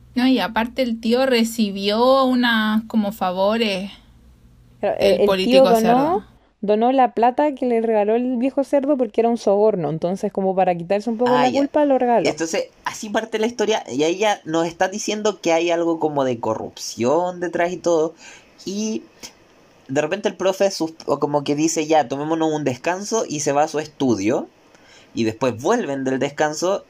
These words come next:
Speaker 3: y la que estaba haciendo de jueza en ese momento, que era la Kang Sol A, eh, la protagonista,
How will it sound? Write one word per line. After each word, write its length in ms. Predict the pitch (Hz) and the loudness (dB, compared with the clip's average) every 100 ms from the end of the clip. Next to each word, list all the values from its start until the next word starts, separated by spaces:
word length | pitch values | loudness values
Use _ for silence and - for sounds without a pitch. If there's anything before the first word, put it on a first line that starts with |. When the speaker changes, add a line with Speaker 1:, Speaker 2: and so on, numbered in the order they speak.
| _ | _
Speaker 3:
y 460 | 95 120 127 135 143 - _ | -6 -4 -2 -2 -4 -14 _
la 180 | 110 110 | -6 -4
que 60 | |
estaba 220 | 113 131 131 | -4 -4 -4
haciendo 420 | 139 139 139 139 | -4 -4 -2 0
de 100 | 139 | -2
jueza 340 | - 170 165 | 0 0 0
en 60 | 143 | -4
ese 200 | 143 147 | -4 -4
momento, 580 | 151 147 135 135 151 160 | -4 -6 -8 -4 -4 -2
que 100 | 117 | -2
era 120 | 117 | 0
la 160 | 117 113 | -2 -4
Kang 220 | 113 113 | -8 -8
Sol 280 | - 127 - | -6 -6 -4
A, 280 | 202 196 214 - _ - - - _ _ - | -6 -6 -8 -16 _ -20 -20 -20 _ _ -4
eh, 220 | 123 123 | 0 0
la 100 | 117 | 0
protagonista, 680 | 113 131 175 180 - 165 | -2 -2 -4 -6 -2 -2